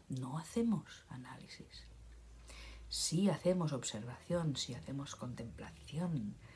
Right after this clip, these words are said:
de las cosas que vemos y luego las registramos para que eso nos ayuden a generar nuevas sesiones, a diseñarlas y adaptarlas,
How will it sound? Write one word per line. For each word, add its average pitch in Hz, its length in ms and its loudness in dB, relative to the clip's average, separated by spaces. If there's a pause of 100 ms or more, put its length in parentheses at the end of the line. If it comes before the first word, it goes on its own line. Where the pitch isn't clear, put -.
(300)
de 139 80 -2
las - 160 -2
cosas - 400 -4
que - 180 -8
vemos 135 520 2 (280)
y 143 60 -2
luego 143 240 4
las 131 240 2
registramos 139 760 0
para 127 260 -2
que 139 100 0
eso 135 160 -2
nos 135 220 0
ayuden 139 480 4
a 131 60 -2
generar 123 600 -2
nuevas 156 960 2
sesiones, 139 960 0
a 131 60 -4
diseñarlas 135 1120 0
y 131 60 -4
adaptarlas, 127 720 -4